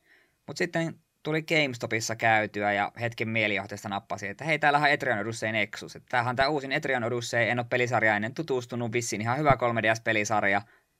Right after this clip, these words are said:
Ja ei se uutena mitään neljäkymppiä, kun se oli, että no, otetaan pois.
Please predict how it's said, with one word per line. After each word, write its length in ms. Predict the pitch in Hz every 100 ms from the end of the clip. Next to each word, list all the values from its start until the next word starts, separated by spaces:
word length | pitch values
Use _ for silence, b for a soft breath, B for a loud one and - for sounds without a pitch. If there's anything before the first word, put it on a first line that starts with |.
| _ -
Ja 80 |
ei 60 | 113
se 100 | 113
uutena 300 | 117 110 110
mitään 240 | 107 107
neljäkymppiä, 460 | 107 101 104 104 104
kun 100 | 104
se 60 | 104
oli, 100 | 92
että 180 | 107
no, 140 | 185 185 - _ -
otetaan 360 | 151 156 143 135
pois. 400 | 139 123 117